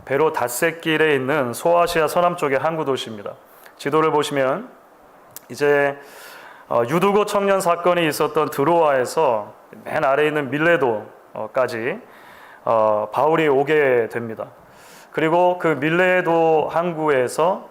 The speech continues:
이제 예루살렘으로 가는 배를, 어, 타기 직전에 지금 상황에 놓여 있는 것입니다. 그런데,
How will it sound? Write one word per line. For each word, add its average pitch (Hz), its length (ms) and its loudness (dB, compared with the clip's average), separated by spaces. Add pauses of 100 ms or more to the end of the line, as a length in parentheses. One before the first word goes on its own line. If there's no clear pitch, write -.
(100)
이제 127 300 -2
예루살렘으로 156 720 0
가는 120 460 -4 (300)
배를, 135 680 0 (220)
어, 98 180 -12
타기 165 280 -4
직전에 143 640 -4 (220)
지금 120 240 -8
상황에 147 460 -2
놓여 117 580 0
있는 120 260 -6
것입니다. 113 460 -8 (640)
그런데, 170 520 2